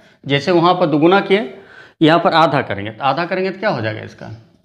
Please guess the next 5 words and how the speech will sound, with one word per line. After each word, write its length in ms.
बाईस, 460
आंसर 340
होगा 280
बाईस 420
सौ 240